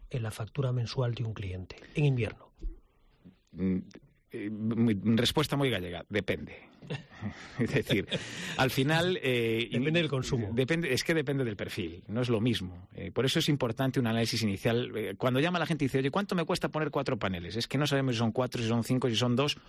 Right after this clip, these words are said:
Speaker 2: o si no merece la pena poner autoconsumo. ¿Por qué? Porque evidentemente el autoconsumo sin acumulación de la energía, sin baterías, y eso es otro cantar que hay que dimensionar en función de cómo, insisto, consume el cliente y cuáles son sus necesidades,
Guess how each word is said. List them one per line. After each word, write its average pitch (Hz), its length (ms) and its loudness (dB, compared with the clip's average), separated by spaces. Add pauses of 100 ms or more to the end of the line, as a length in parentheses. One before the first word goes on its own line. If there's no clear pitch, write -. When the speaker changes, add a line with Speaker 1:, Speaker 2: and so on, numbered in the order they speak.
(160)
Speaker 2:
o 123 100 2
si - 180 2
no 139 140 4
merece 123 380 0
la 90 120 -2
pena 95 300 0
poner 90 300 -2
autoconsumo. - 720 -8 (600)
¿Por 131 140 2
qué? 127 160 2
Porque 92 220 -4
evidentemente 139 480 2
el 127 80 2
autoconsumo 113 760 0 (300)
sin - 340 2
acumulación 110 920 0
de 92 80 -6
la 90 80 -6
energía, 95 540 -4
sin 92 220 -4
baterías, 90 600 0
y - 80 -8
eso 92 100 -6
es 87 60 -8
otro - 220 -6
cantar - 440 -4
que - 120 -4
hay 107 60 -2
que 98 120 -2
dimensionar 90 440 -2
en 92 60 -2
función 95 380 -2
de 92 140 -2
cómo, 107 340 0
insisto, 92 380 -2
consume 90 400 -2
el 85 60 -6
cliente 107 380 0
y 87 40 -8
cuáles 104 260 -2
son 110 160 0
sus 123 240 0
necesidades, 90 720 -4